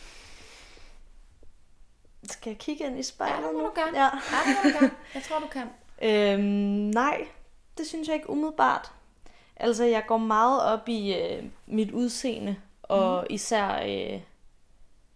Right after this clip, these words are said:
Speaker 1: især mit tøj går jeg ekstremt meget op i. Og det har jo noget at gøre med, øh,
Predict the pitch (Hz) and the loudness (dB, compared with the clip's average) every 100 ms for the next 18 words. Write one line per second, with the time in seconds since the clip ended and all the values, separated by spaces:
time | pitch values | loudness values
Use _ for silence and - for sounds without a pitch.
0 | - 202 240 214 214 208 - - 202 220 | -14 -4 0 0 0 -2 -6 -2 0 0
1 | 226 - _ _ - 208 185 185 247 220 | -2 -12 _ _ -2 0 0 -2 -4 -4
2 | - 170 160 - - - - - - - | -2 -2 -2 -6 -10 -10 -16 -20 -20 -10
3 | 185 180 208 202 190 - - 196 180 175 | -8 2 6 6 4 -8 -8 0 0 0
4 | 170 170 180 180 185 190 - 190 - - | -4 -6 -4 -2 0 0 0 -2 -2 -2
5 | 170 175 170 175 175 - - - | -4 -2 -2 -2 -2 -2 -4 -6